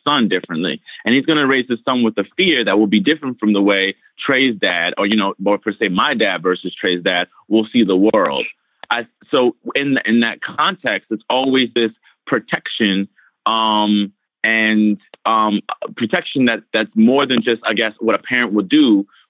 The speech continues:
but more so to protect his black son in, in a world where, you know,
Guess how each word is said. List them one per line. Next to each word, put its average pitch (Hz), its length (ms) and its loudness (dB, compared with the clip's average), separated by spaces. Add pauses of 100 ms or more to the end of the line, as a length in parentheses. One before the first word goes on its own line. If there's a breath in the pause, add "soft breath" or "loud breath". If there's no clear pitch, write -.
but 117 180 0
more 120 240 4 (100)
so 113 300 2
to 107 80 -6
protect 117 460 -4
his 104 140 0
black 107 260 -2 (140)
son 113 460 0
in, 98 260 0 (120)
in 113 120 2
a 107 60 2
world 113 380 2
where, 95 420 0 (400 soft breath)
you 117 140 2
know, 107 260 2